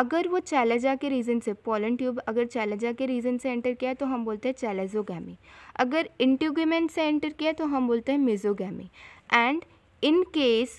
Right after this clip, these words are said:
most of the cases it enters through the micropylar end, that is opening, तो हम उसको बोलते हैं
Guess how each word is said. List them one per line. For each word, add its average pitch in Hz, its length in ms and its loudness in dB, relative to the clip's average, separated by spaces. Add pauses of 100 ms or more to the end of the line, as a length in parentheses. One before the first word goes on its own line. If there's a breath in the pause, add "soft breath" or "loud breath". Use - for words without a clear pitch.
(100)
most 294 380 2
of 302 120 2
the 285 160 2
cases 247 440 0
it 247 140 -4 (120)
enters 233 400 -2
through 254 180 -2
the 285 40 2
micropylar 220 720 -2 (120)
end, 277 120 -2 (160)
that 208 240 0
is 202 80 -8 (140)
opening, 247 500 2 (260 loud breath)
तो 262 60 2
हम 233 180 2
उसको 214 240 -2
बोलते 208 300 -2
हैं 262 180 -2